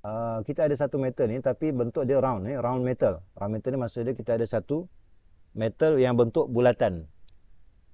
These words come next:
Okey. Ah, being heated, maksud dia dipanaskan. Kemudian kita lihat dia punya area ni yang bentuk bulatan ni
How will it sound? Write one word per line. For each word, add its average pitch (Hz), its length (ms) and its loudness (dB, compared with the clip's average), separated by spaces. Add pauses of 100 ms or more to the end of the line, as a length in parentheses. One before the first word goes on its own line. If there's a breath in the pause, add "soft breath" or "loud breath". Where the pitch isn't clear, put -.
(560)
Okey. 151 400 -6 (720)
Ah, 107 240 -6
being 147 720 -2
heated, 135 400 -2 (160)
maksud 117 240 -8
dia 135 80 -2
dipanaskan. 117 640 -6 (800)
Kemudian 156 560 0
kita 160 320 0
lihat 151 480 0
dia 135 240 0
punya 147 320 -2
area 143 480 4
ni 131 160 0
yang 123 80 2
bentuk 127 240 -2
bulatan 123 480 2
ni 113 120 -6